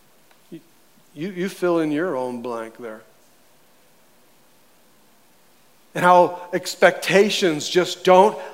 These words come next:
line up with the reality of where we're at. And I am convinced, absolutely convinced,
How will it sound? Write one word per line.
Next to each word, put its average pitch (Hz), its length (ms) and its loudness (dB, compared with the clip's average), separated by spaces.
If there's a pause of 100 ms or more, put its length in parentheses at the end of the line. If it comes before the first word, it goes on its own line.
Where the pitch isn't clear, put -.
line 165 380 2
up 165 600 -2 (1600)
with 143 180 -10
the 151 80 -6
reality 143 580 0
of 123 120 -6
where 135 200 -4
we're 131 140 -4
at. 131 380 -4 (300)
And 156 100 -2
I 170 120 2
am 165 140 0
convinced, 156 600 -6
absolutely 160 760 -2
convinced, 139 680 -8